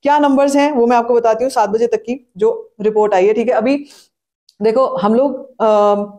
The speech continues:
actually वेट करते, थोड़ा सा और मैं वेट करती कि ताकि जिस, ताकि और अपडेट होता तो आता। लेकिन जो अपडेशन का रेट चल रहा है ना, एक एक घंटे में कुछ एक few lakhs, कुछ एक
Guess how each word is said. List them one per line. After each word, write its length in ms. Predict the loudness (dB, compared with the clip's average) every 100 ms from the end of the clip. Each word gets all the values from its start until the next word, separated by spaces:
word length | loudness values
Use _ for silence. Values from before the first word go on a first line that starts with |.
| -4 -2
actually 260 | 0 0
वेट 260 | 2 0 -2
करते, 280 | -2 -2 0
थोड़ा 200 | 0 0
सा 120 | 0
और 160 | 0
मैं 120 | 2 2
वेट 200 | 0 0
करती 260 | -2 -2 -4 -8 -20 _
कि 120 | -6
ताकि 300 | -2 -2 0
जिस, 180 | -2 -2
ताकि 300 | -4 -2 0
और 240 | 0 2 0
अपडेट 260 | 0 0
होता 220 | 0 0
तो 340 | -2 -6 -4 -2
आता। 320 | -2 -4 -4
लेकिन 440 | -2 0 -2 -6 -10 _ _ -4
जो 160 | 0
अपडेशन 760 | 0 0 -2 0 0 0 0 0
का 100 | 2
रेट 320 | 2 0 0
चल 120 | 0
रहा 80 | 0
है 60 | 0
ना, 120 | 0
एक 180 | 0 0
एक 120 | 0
घंटे 300 | 0 0 0
में 160 | -2
कुछ 280 | -4 -6 -4 -2
एक 180 | -2 -4
few 280 | -2 0
lakhs, 340 | 2 0 -4 -10
कुछ 200 | -8 -4
एक 180 | -4